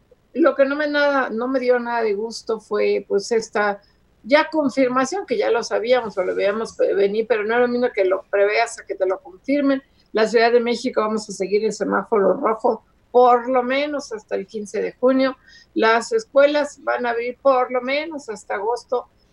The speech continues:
Los deportivos, yo que muero, de verdad muero por ir a una alberca y volver a nadar hasta agosto. Este, y a partir del quince de junio, a lo mejor algunos comercios se van a ya empezar en, en semáforo naranja,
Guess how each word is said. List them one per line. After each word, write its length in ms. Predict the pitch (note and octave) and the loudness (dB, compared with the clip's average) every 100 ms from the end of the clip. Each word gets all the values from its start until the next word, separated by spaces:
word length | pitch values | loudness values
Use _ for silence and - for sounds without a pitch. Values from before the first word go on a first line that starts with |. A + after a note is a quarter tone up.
| - | -4
Los 300 | B3 C4 A#3+ | 2 2 4
deportivos, 880 | C4+ C4+ C4 - D4+ D#4 D4+ D4+ - | 0 0 -2 -2 -6 -4 -4 -4 -2
yo 160 | B3 C4+ | -2 -2
que 100 | B3 | -4
muero, 580 | G#3+ G#3+ A#3 B3 A#3+ A3 | -10 -8 -4 -4 -2 -2
de 60 | |
verdad 320 | G3 G3+ A3+ A#3 | -4 -4 -4 -4
muero 460 | A#3+ A#3+ B3 A#3 | -4 -2 -2 -4
por 260 | - G3+ G#3+ | -6 -8 -2
ir 120 | A3+ | -2
a 60 | A3 | -2
una 100 | G3+ | -6
alberca 380 | F#3+ G#3+ A3 A3 | -6 -8 -4 -2
y 20 | |
volver 180 | G3 G#3 | 0 -2
a 140 | G#3 | -2
nadar 340 | G3+ G3+ A3+ A#3 | -4 0 0 -2
hasta 480 | - B3 A#3+ - A3+ | -2 0 -2 -4 -6
agosto. 640 | A3 A#3 D4 D4+ - D#4 - _ _ _ _ | -2 0 0 -4 -12 -14 -14 _ _ _ _
Este, 400 | A3 A3+ G3+ A3+ | 0 0 0 -2
y 60 | A3 | -2
a 120 | A3 | -2
partir 320 | A3 G3+ D4 | -8 -8 -8
del 140 | D#4 C#4+ | -8 -6
quince 280 | D4+ C#4+ C4+ | -6 0 2
de 220 | A#3 A3 | 2 -4
junio, 320 | - C#4+ B3+ | -4 -2 -2
a 40 | A3+ | -2
lo 160 | G#3 | -4
mejor 300 | G#3 - A#3+ | -6 -2 0
algunos 560 | A#3+ A3+ A3 B3 A#3+ A#3+ | 0 0 0 0 -2 -8
comercios 460 | G#3+ A3 A#3 A3+ | -8 -8 -8 -8
se 100 | G3 | -4
van 180 | G3+ G#3 | -4 -2
a 80 | G#3+ | -4
ya 200 | G3+ G#3 | -2 -4
empezar 460 | G3+ F#3+ F#3+ G3+ G3+ | -6 -10 -4 -2 0
en, 220 | F#3+ - | -4 -6
en 140 | - | -16
semáforo 580 | - G3+ G#3 - G#3 G3 | -12 -6 -6 -4 -4 -4
naranja, 600 | G3 G3+ A#3+ B3+ C#4+ | -2 -2 -2 -4 -6